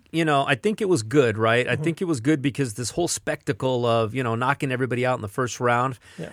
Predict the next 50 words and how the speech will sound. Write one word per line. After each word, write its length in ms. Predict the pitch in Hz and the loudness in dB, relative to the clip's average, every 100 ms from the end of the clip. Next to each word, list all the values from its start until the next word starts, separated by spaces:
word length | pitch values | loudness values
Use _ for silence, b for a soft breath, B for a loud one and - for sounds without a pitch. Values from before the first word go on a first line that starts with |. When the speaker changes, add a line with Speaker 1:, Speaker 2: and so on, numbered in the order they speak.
| - | 0
Speaker 1:
at 160 | 139 - | 2 4
some 220 | 175 175 | 2 2
point 260 | - 180 | 0 2
you 100 | 147 | 4
gotta 200 | 147 165 | 4 4
move 240 | 143 151 120 | 4 2 2
beyond 420 | 131 131 143 123 | 0 2 2 2
that, 240 | 104 98 | -2 -4
right? 320 | 110 110 123 - b b b - | -2 0 -2 -6 b b b -4
And, 220 | 131 - | -4 -2
and 300 | 131 123 113 | -4 -2 2
get 120 | 151 | 4
away 220 | 151 147 | 6 4
from 240 | 147 143 123 | 4 0 0
being 220 | 143 135 | 2 0
a 40 | |
boxing 460 | 104 127 131 - 127 | 2 2 2 0 -2
event 460 | 98 107 131 170 - | -2 0 0 -2 -4
and 160 | 131 123 | -4 0
actually 400 | 131 - 151 131 | 0 0 -4 -2
being 420 | 135 131 127 120 - | -2 -2 -2 -4 0
a 100 | 117 | 0
legitimate 580 | 117 104 123 120 101 - | 2 0 2 2 0 -2
fighter, 460 | - 127 104 82 - - | 0 2 0 -6 -20 -14
Speaker 2:
Uh-huh. 160 | 143 143 - | -12 -12 -8
Speaker 1:
right? 260 | 117 120 127 | 0 2 2
I 100 | 117 | 0
th-, 120 | 110 | -2
and 160 | 147 123 | -2 -2
I 60 | 107 | 0
think 180 | 147 | 0
that's 220 | 143 139 107 | 0 -2 -4
important. 440 | 101 156 139 - b b b b | 2 4 4 0 b b b b
I'll 100 | 123 | 0
tell 220 | 120 185 202 | 2 4 2
you 120 | 165 | 4
what, 200 | 151 - | 0 0
too, 180 | 202 131 | -2 0
Rick. 240 | 123 117 | -2 0
Here's 140 | 165 165 | 0 0
some 160 | 147 | 0
interesting 420 | 147 147 - 131 117 | 0 -2 -4 -6 -4
things 280 | 123 110 | -4 -2
on 140 | 113 113 | -2 -2
the, 80 | 110 | -2
on 240 | 113 110 | -2 0
the, 180 | 107 107 | -2 -2
uh, 100 | 101 | -2
boxing 480 | 101 160 - 123 101 | 0 -2 -2 -6 -6
numbers. 400 | 90 82 82 | -8 -12 -16